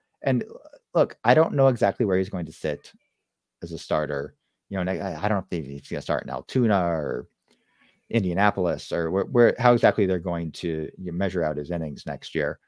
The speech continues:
and how quickly they're gonna move him to the majors. That's, that's all to be seen, but he's gonna be throwing on a different schedule than he did in college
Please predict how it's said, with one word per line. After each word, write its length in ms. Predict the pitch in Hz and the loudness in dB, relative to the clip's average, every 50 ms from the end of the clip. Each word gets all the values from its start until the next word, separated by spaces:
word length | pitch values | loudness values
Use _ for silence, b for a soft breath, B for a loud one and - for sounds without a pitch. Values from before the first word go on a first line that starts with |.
| _ _ _ _ - | _ _ _ _ -6
and 120 | 90 87 | -4 0
how 160 | 92 98 92 | 0 0 0
quickly 380 | - - - 123 - - 113 95 | 0 0 -2 -2 0 0 0 0
they're 160 | 85 85 82 | 0 0 -2
gonna 200 | 87 85 80 80 | -4 -4 -6 -6
move 200 | 76 80 82 73 | -6 -6 -8 -8
him 120 | 73 73 67 | -8 -10 -10
to 80 | 76 | -8
the 60 | 78 | -6
majors. 440 | 95 131 156 139 90 92 67 76 - | -2 0 0 0 0 -2 -4 -6 -4
That's, 320 | - 69 65 - - - - _ _ _ _ - | -4 -4 -4 -6 -8 -20 -20 _ _ _ _ -12
that's 160 | 110 - - | -8 -2 -2
all 100 | 87 76 | -2 -2
to 60 | - | -2
be 120 | - 76 - | -6 -10 -8
seen, 280 | - - 135 113 113 | -4 -2 -2 0 0
but 120 | 117 143 160 | -2 -2 0
he's 160 | 165 143 131 | 0 0 2
gonna 200 | - 180 165 147 | 2 2 2 4
be 120 | 127 117 | 4 2
throwing 300 | - - 123 110 104 95 | 4 4 2 4 4 2
on 80 | 92 87 | 0 -2
a 40 | 80 | -2
different 280 | - - - 82 - | -4 -4 -6 -6 -8
schedule 380 | - - - 78 - 92 82 76 | -4 -2 -2 0 0 -2 -6 -6
than 100 | 73 73 | -6 -8
he 80 | 78 | -8
did 120 | 78 76 - | -8 -8 -10
in 80 | 78 | -12
college 440 | - - - 87 87 82 82 82 - | -8 -2 0 0 0 0 -2 -6 -8